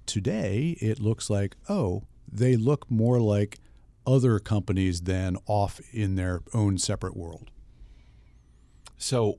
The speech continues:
Speaker 2: any advantage that was afforded them by the market, anything that was,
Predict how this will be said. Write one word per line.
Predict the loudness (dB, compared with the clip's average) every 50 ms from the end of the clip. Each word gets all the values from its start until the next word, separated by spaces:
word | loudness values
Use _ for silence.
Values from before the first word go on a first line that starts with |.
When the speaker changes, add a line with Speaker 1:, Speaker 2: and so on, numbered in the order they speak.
| -6 -8 -4
Speaker 2:
any | -2 0 0 0 0 0 -2 -4 -6 -8 -12 -10 -6
advantage | -6 -4 -2 -2 -2 -2 -2 -2 -4 -4 -6 -6
that | -6 -6 -6
was | -6 -6 -6 -6 -8 -10 -12 -12 -10 -8
afforded | -8 -8 -6 -6 -6 -4 -4 -4 -4 -6
them | -6 -6 -6 -6 -6
by | -6 -6 -6
the | -6 -4
market, | -4 -6 -6 -6 -8 -8 -10 -10 -10 -8
anything | -6 -4 -4 -4 -4 -4 -6 -6 -6 -6
that | -6 -8 -8
was, | -8 -8 -10 -10